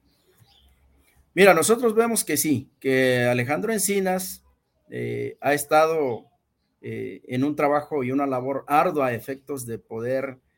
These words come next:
eh, avanzar en las investigaciones, conseguir elementos, datos de prueba,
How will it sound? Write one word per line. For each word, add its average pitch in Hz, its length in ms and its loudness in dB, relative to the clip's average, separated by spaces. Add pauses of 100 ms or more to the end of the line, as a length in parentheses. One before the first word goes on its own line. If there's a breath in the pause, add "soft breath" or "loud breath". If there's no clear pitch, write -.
(200)
eh, 117 160 -14
avanzar 147 600 6
en 143 100 0
las 123 180 -6
investigaciones, 117 840 -10
conseguir 117 720 -8 (120)
elementos, 123 680 -6
datos 127 320 -6
de 117 100 -8
prueba, 131 720 -2